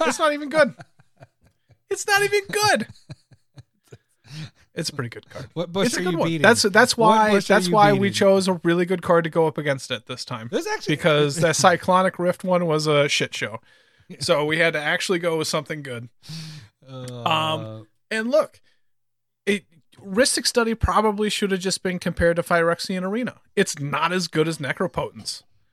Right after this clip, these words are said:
Speaker 1: They, they have to put all of these drawbacks, and it's still better.
Speaker 2: It's not <laughs> better.
Speaker 1: It's still better. It's still, this is the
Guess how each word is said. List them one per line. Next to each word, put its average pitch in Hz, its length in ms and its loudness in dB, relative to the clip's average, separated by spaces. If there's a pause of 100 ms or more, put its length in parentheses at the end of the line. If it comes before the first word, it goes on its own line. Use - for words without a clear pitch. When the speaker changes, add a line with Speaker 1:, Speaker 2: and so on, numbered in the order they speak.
(680)
Speaker 1:
They, 233 100 10
they 226 220 2
have 247 280 4
to 262 100 -4
put 233 280 0
all 233 260 4
of 214 160 4
these 214 300 0
drawbacks, 160 580 4
and 208 80 -2
it's 220 100 0
still 233 520 0
better. 190 480 -2 (200)
Speaker 2:
It's 240 240 -6
not 311 220 -4 (220)
<laughs> - 440 -12
better. - 160 -8 (120)
Speaker 1:
It's 233 200 0
still 330 460 0
better. - 380 6 (180)
It's 285 160 -2
still, - 260 -2 (200)
this 170 180 0
is 269 80 -4
the 156 120 0